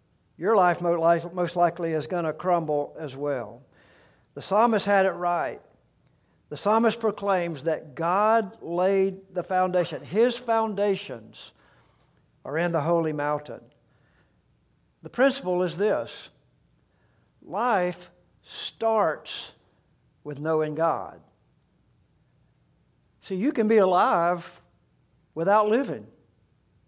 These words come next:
You're not living, you're not truly living until your life is connected to God.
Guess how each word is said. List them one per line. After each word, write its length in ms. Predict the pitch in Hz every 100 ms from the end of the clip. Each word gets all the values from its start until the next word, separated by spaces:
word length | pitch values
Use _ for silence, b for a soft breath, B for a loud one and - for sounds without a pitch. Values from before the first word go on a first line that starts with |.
| _ _ _ _ _ B B B
You're 220 | 185 277
not 240 | 254 240
living, 460 | 220 262 254 180 156
you're 160 | 240 262
not 260 | 220 -
truly 600 | - 254 277 277 285 277
living 680 | 196 233 254 208 151 139 151 - b b b b b b b
until 380 | 160 - 185 175
your 260 | 202 233
life 460 | 196 202 202 180 180
is 120 | 160
connected 720 | - 196 190 190 - 165 139
to 80 | 170
God. 640 | 156 156 147 - 113 110